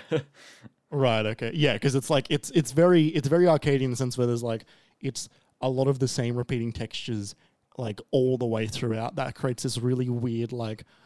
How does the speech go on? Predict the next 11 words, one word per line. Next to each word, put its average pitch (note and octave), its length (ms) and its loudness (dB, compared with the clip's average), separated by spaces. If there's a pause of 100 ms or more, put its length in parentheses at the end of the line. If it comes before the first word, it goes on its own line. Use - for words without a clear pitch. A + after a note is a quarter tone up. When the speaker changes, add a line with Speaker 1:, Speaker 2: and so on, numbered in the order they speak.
(560)
Speaker 2:
kinda C#3+ 200 0
like, E3+ 280 2
it's E3 360 -6 (160)
a D3 80 -8 (500)
genuine C#3 880 0
three C#3 400 2
D, C3 280 2
like, C3 260 -4
mode B2 260 2
seven D3 600 -2
almost, D3 540 2